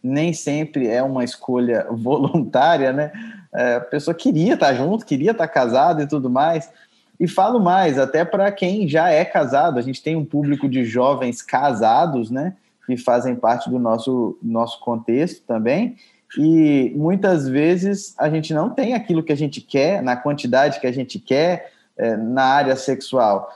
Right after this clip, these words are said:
Como é que a gente pode controlar a nossa nossa vontade, o nosso desejo, ter pureza de mente, ah, quando a gente tem a ausência da, daquilo que a gente gostaria de ter, né?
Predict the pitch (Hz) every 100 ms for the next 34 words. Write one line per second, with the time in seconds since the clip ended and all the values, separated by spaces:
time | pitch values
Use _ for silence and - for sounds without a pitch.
0 | - 190 269 277 208 - 196 175 - 180
1 | 165 156 139 147 180 131 139 139 - 135
2 | 117 98 - - - 131 135 131 117 127
3 | 113 117 113 135 120 120 123 - 123 107
4 | 107 120 143 147 135 139 135 - _ -
5 | 170 165 - 180 151 196 170 165 147 135
6 | 131 143 165 - 185 190 - _ _ -
7 | 127 135 135 131 123 117 110 92 _ _
8 | _ _ _ - 165 170 156 170 160 165
9 | 160 170 208 135 139 170 175 - 117 101
10 | - _ _ - 117 127 127 123 131 131
11 | 156 156 151 151 143 139 151 151 139 123
12 | 143 151 151 - 127 104 113 -